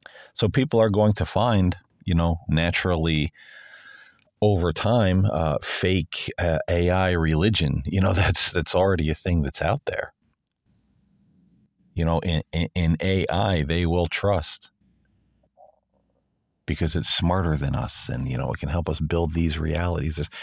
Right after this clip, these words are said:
there's all kind of pitfalls for people to fall in. And when and if, and I believe it's only a when, all of that crashes and burns and it's not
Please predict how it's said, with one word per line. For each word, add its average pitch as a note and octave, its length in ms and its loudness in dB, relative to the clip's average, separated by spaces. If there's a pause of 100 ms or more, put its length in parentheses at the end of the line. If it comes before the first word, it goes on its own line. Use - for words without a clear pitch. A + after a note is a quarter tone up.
(220)
there's F#2+ 180 0 (100)
all C3 300 4
kind B2+ 340 2
of F2 140 -2
pitfalls - 580 -2
for - 200 -8
people - 380 -4
to - 140 -6
fall D2+ 360 -2
in. C2 260 -4 (3750)
And D2 200 2
when F2 200 4
and F#2+ 140 4
if, - 440 0 (400)
and D#2 140 -2
I E2+ 80 2
believe D#2 260 2
it's - 160 -4
only D2+ 280 2
a C2+ 80 2
when, D2+ 400 2
all D2 260 0
of C#2+ 120 -2
that C#2+ 220 -2
crashes D2+ 600 -2
and C2+ 240 -4
burns D#2+ 560 0
and C#2 100 -2
it's - 240 -6
not D2 360 0